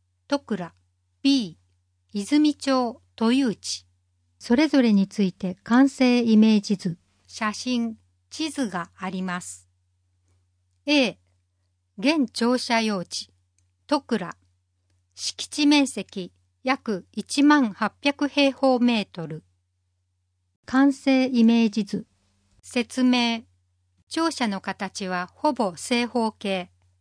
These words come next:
敷地の北側に都市計画道路、事業中が接して通り、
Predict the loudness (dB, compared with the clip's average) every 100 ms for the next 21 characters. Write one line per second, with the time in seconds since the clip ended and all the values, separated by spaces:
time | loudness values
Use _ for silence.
0 | _ -16 -10 -8 0 2 2 0 -2 0
1 | 0 0 0 -4 -6 _ _ _ _ -6
2 | -4 -4 -2 -2 -2 -2 -2 0 0 -2
3 | -6 -12 _ _ _ _ -4 -2 2 2
4 | 0 -2 -4 -4 -6 -8 -8 -6 -4 -4
5 | -4 -4 -4 -2 -2 -2 -4 -12